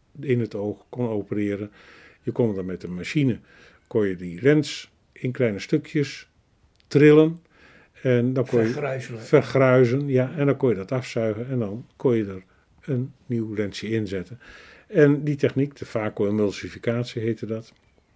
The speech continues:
Speaker 1: Dus de lensvergruizing, dat kon door een klein gaatje. En die nam, dat nam een hele hoge vlucht.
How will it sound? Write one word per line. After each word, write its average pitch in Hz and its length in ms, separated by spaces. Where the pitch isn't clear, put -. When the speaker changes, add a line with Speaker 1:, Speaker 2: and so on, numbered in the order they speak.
Speaker 1:
Dus 92 120
de 82 80
lensvergruizing, 113 960
dat - 260
kon 104 180
door 92 180
een 92 100
klein 90 200
gaatje. 127 440
En 151 420
die 143 200
nam, 123 240
dat 135 140
nam 123 140
een 110 80
hele 120 240
hoge 104 260
vlucht. - 420